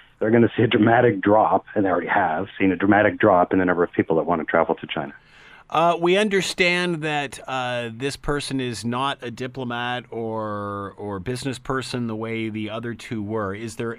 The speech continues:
Speaker 2: what do we know about the difference between the first two and this one?
Speaker 1: Well, we don't have enough information at all about the, the third person. I mean, the reason it's news is that, uh, I think as a nation, we're all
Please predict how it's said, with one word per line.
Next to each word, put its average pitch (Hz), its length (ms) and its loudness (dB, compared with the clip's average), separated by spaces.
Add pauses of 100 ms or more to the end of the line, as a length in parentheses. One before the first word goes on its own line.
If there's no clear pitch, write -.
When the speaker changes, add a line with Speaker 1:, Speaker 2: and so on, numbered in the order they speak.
Speaker 2:
what 139 220 -4
do 180 80 -6
we 160 140 0
know 143 100 0
about 135 220 -4
the 117 60 -4
difference 120 340 -6
between 107 300 -6
the 98 40 -6
first 113 320 -8
two 110 180 -8
and 92 140 -4
this - 180 -12
one? - 140 -16 (1500)
Speaker 1:
Well, 123 260 6
we 113 120 8
don't 147 140 8
have 127 120 6
enough 113 200 6
information 104 480 4
at - 20 6
all 107 180 8
about 92 220 2
the, 90 280 4
the 95 100 0
third - 280 4
person. 101 320 0
I 110 60 6
mean, 110 140 8
the 107 60 6
reason 127 280 6
it's - 160 -8
news 117 420 4 (220)
is 101 180 0
that, 98 220 4 (720)
uh, 95 400 4 (880)
I 95 80 -2
think 107 180 0
as 87 100 0
a 87 140 -2 (120)
nation, 95 460 2
we're 98 140 6
all 98 160 6